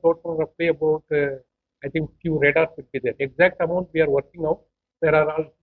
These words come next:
interior Tamil Nadu and South Tamil Nadu, maybe in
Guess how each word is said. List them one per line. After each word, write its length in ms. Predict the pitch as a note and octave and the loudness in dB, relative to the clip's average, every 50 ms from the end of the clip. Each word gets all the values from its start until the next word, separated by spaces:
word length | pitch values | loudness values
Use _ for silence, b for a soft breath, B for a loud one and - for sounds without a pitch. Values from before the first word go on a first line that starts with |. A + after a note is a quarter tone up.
| _ | _
interior 500 | - C#3+ C#3+ D3 C#3+ D#3 D#3 D3+ D#3 D#3 D3 D3+ _ | -10 -10 -10 -10 -6 -8 -8 -4 -2 -4 -4 -4 _
Tamil 220 | D3 C#3 C#3 C#3 C3+ | -8 -6 -6 -6 -6
Nadu 300 | C3+ C3+ C3+ C3+ C3+ - _ _ _ _ _ _ _ _ _ | -6 -8 -8 -10 -12 -12 _ _ _ _ _ _ _ _ _
and 160 | C3+ C3 C3 - - | -6 -6 -6 -6 -2
South 280 | - C#3 D3 D3+ D3 - | 0 0 0 0 -2 -4
Tamil 240 | - C#3+ C3+ C#3 C3 - | -4 -4 -4 -8 -10 -12
Nadu, 240 | B2+ B2 A#2+ B2+ B2+ B2 _ _ _ _ _ _ | -18 -20 -18 -18 -20 -20 _ _ _ _ _ _
maybe 220 | B2+ B2+ C3 C3+ | -6 -6 -4 -6
in 120 | C3 B2+ | -6 -6